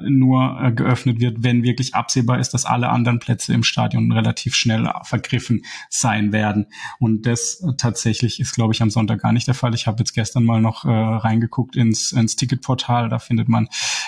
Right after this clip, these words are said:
ähm, eigentlich in fast allen Blöcken noch so ein paar Karten. Also ich glaub nicht, dass es ausverkauft sein wird. Ähm, ich weiß nicht, wie es von eurer Seite ist, ob da alle Tickets abgenommen wurden.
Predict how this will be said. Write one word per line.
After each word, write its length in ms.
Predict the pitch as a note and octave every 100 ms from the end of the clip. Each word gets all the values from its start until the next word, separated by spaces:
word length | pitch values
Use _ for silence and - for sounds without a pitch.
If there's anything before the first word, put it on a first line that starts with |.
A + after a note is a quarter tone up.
| -
ähm, 500 | B2 G#2+ G#2 G#2 G#2+ - - _ _
eigentlich 580 | G#2+ G#2 G#2+ - - - _ _
in 80 | G#2+
fast 500 | G2 - A2+ - -
allen 360 | G#2+ A#2 C3 A#2+
Blöcken 260 | B2 B2
noch 140 | A#2+ A#2
so 100 | B2+
ein 160 | A#2
paar 240 | - A2+ B2+
Karten. 580 | - C#3+ C3+ D3 C3+ -
Also 340 | C#3 A2+ A2+ A2+ - - -
ich 60 | -
glaub 200 | A#2+ A2
nicht, 160 | A#2+ B2+
dass 120 | A2+
es 120 | G2+
ausverkauft 560 | A#2+ B2 C3 C3 B2 -
sein 240 | B2 A#2
wird. 180 | A#2+ - _ _ _ _ _ _ _ D3+
Ähm, 340 | A2+ G#2 G#2+
ich 100 | F2+
weiß 200 | A2+ A#2
nicht, 120 | A2
wie 60 | A#2
es 80 | -
von 120 | B2
eurer 220 | A#2+ B2
Seite 280 | B2+ A#2+ C3
ist, 180 | B2+ C3
ob 140 | C3
da 120 | A#2
alle 200 | A#2+ B2+
Tickets 320 | - B2 -
abgenommen 500 | - C3+ B2+ B2+ B2
wurden. 320 | A#2+ B2+ B2+